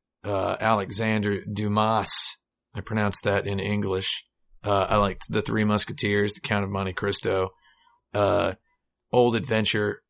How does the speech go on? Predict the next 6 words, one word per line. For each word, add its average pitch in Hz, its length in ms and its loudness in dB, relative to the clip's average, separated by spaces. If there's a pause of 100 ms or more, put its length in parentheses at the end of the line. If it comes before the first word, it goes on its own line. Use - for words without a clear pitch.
novels 101 580 0
like, 92 280 -4
uh, 90 260 -2 (680)
uh, 90 220 -6
Treasure 95 400 0
Island, 92 420 -4